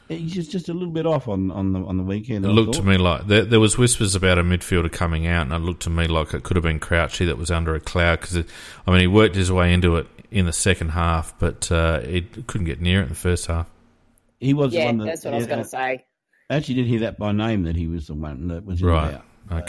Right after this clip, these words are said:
Speaker 2: Okay.
Speaker 1: uh, and he did play accordingly to that, I thought.
Speaker 3: Well, the,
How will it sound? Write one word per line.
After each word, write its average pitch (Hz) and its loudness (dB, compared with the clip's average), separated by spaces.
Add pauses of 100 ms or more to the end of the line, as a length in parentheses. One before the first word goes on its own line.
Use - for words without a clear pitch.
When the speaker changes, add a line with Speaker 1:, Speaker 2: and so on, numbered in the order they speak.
Speaker 2:
Okay. 78 -4 (440)
Speaker 1:
uh, - -18
and 95 -2
he 110 2
did 107 -2
play 95 -4
accordingly 87 -6
to 65 -12
that, 69 -10
I 73 -8
thought. 82 -10 (600)
Speaker 3:
Well, 151 -6
the, 170 -6